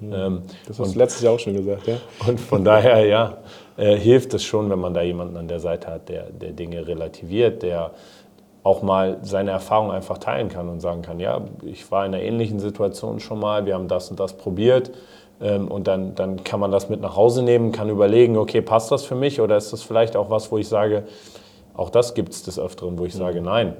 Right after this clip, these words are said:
Speaker 2: äh, okay, ja, hat vielleicht für die Situation, für den Trainer, für die Mannschaft, aber für mich passt das gar nicht. Und ich mache jetzt was komplett anderes." Auch
Speaker 1: Mhm.
Speaker 2: das ist ja was,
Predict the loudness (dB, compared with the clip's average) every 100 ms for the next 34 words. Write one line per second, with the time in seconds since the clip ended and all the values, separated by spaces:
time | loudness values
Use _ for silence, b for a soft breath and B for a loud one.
0 | -14 -10 -10 -10 -14 -16 -2 0 0 -2
1 | 2 2 2 -4 -4 -4 -2 -2 -2 -4
2 | 0 2 0 2 -2 0 2 2 0 -2
3 | 0 -2 -2 -2 0 -2 -2 -6 -6 -8
4 | B _ 0 2 2 0 -4 0 0 0
5 | 0 0 0 -2 -2 -2 2 2 2 -4
6 | -14 B B B B -4 -2 0 2 2
7 | 2 -2 -2 -4 0 0 0 -2 -4 -6
8 | -10 -8 -2 0 0 0 -2 0 0 -2
9 | -10